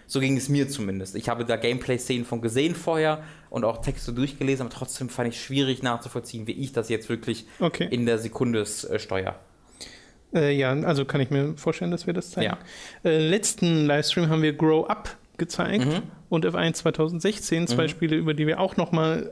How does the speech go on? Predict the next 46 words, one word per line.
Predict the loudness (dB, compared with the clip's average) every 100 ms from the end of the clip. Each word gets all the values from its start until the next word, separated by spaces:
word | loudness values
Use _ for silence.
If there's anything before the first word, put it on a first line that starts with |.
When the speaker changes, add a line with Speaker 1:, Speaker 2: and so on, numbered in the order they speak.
| -2
Speaker 2:
ein | 0 0
paar | 0 2
Worte | 2 2 -2
verlieren | -2 2 2 2
wollen, | 2 2 0
beziehungsweise | 0 0 0 2 0 -2
bei | -6 -6 -4
denen | -2 0
du | 4 4
noch | 4
mal | 2 0
ein | 0
paar | 0
Worte | 0 -2
verlieren | -2 -2 0 2
willst. | 2 0 -8 -14 -16 -18 -18 -20 -20 -20 -18 -2
Weil | 2 4
Grow | 4 4 4
Up | 2 -2 0
war | 2
ja | 4 4
zumindest | 4 4 4 4
im |
Livestream | 4 4 4 2 4 6
dein | 6 2
Fazit, | 0 2 2 2
das |
ist | 4 4
schon, | 2 4 4 2 0 -2
schon | 0 0 0 -2 0
nice | 2 4 4 2 0
und | 0 0
schon | 0 -2
spaßig | 0 2 2 4 2 2 2
und | 2 4
es | 2 2
war | 4
sehr, | 4 6
sehr | 6
hübsch, | 4 2 2 4
ist | 4 4 0
das, | 2
was | 2
ich | 2 0
feststellen | -2 2 2 2
konnte, | 4 4 4